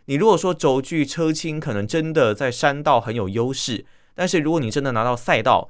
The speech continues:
有的时候不见得能够跟一些大马力的车子来匹敌啊。那毕竟这一部漫画动画所设定的场景是在赛道，所以呢，当然还是会采用像 Exige 这样子的车款。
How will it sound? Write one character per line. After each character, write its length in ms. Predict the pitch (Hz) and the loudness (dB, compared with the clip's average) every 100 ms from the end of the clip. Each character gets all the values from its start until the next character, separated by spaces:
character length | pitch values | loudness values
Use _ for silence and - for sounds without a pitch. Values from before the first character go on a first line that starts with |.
| - - | -14 -16
有 160 | - 113 | -4 0
的 60 | 107 | 0
时 120 | 117 | 0
候 140 | 127 | -2
不 140 | 107 117 | -2 -2
见 220 | 185 139 | 0 0
得 180 | 110 104 | 0 0
能 160 | 107 | 0
够 140 | 113 123 | 0 0
跟 180 | 131 120 | 0 -4
一 60 | |
些 200 | 123 131 | -4 -4
大 280 | 127 147 113 | -2 2 2
马 260 | 101 87 92 | 0 -2 -4
力 140 | 127 | -4
的 80 | 104 | -4
车 240 | - 143 | -4 -4
子 120 | 143 107 | -4 -2
来 140 | 98 | -2
匹 300 | 101 - 92 | -4 -8 -8
敌 220 | 92 87 | -8 -4
啊。 160 | 92 85 - - - | -4 -4 -8 -20 -4
那 140 | 160 | -2
毕 260 | - 233 185 | -2 -4 -4
竟 240 | 190 135 | -4 -4
这 140 | 120 156 | 0 0
一 120 | 120 | 0
部 160 | 120 | -2
漫 300 | 143 160 120 | -2 -2 -2
画 240 | 117 147 110 | 0 2 2
动 280 | - 127 120 | 0 -2 -2
画 220 | 135 104 | 0 0
所 240 | 110 101 | -2 -4
设 280 | 95 160 117 | -2 -2 -2
定 120 | 123 | -2
的 80 | 110 | -6
场 260 | - 98 107 | -6 -8 -8
景 220 | 107 95 | -8 -8
是 100 | - | -6
在 140 | 117 | -6
赛 280 | 104 - 123 | -6 -4 0
道， 260 | 123 101 - - _ | 4 4 0 -20 _
所 160 | - 165 | -2 0
以 60 | |
呢， 120 | 127 117 | 0 0
当 200 | 170 185 | 0 4
然 180 | 117 | 4
还 140 | 107 113 | 4 -2
是 100 | 131 | -2
会 80 | 127 | -4
采 160 | - | -2
用 140 | 98 110 | -4 -2
像 260 | 143 127 98 - - - | 2 2 0 -14 -20 -8
Exige 500 | 120 117 180 147 - | -8 -4 -2 -2 -4
这 100 | 143 | -4
样 120 | 127 | -4
子 100 | 117 | -2
的 160 | 101 98 | -2 -2
车 300 | - 156 147 | -2 -4 -2
款。 260 | 143 98 | 0 -2